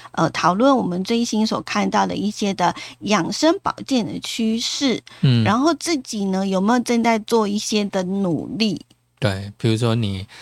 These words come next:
Speaker 2: 做什么样的运动啊，比较不会腰酸背痛啊，
Speaker 1: 嗯。
Speaker 2: 吼，
Speaker 1: 嗯。
Speaker 2: 然后可以，或，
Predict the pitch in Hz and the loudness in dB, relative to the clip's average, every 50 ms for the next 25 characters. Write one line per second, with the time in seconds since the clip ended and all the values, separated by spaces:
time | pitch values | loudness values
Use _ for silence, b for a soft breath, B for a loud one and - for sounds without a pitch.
0 | B B B B - - 151 135 120 - - 101 95 92 123 131 123 107 104 107 | B B B B -2 2 2 2 2 0 -2 -4 -2 -2 -2 -2 0 0 0 -2
1 | - - 147 135 123 120 120 - 151 135 131 120 117 110 107 113 110 110 110 101 | 0 0 0 0 0 0 -2 -2 -2 0 0 -2 -2 -2 -2 0 0 -2 -2 -2
2 | - 95 110 131 131 - - 120 110 123 143 143 143 156 135 139 135 - - 143 | -4 -4 -2 -2 -2 -2 -2 0 2 2 2 4 4 2 2 2 0 2 2 2
3 | 139 147 139 - 160 147 135 123 - - - - 165 156 147 139 131 123 123 123 | 2 2 0 0 0 2 2 0 -2 -4 -2 0 2 2 2 0 -2 -2 -2 -2
4 | 123 120 123 131 135 135 143 135 120 110 104 - 202 208 202 101 113 120 131 139 | -2 -2 -2 -2 -2 -2 -2 -2 -2 -4 -4 -4 -4 -4 -2 0 0 0 2 2
5 | 143 135 131 - - 147 143 127 117 104 B B B B B B 147 143 | 2 0 0 0 0 0 2 2 0 -2 B B B B B B 2 4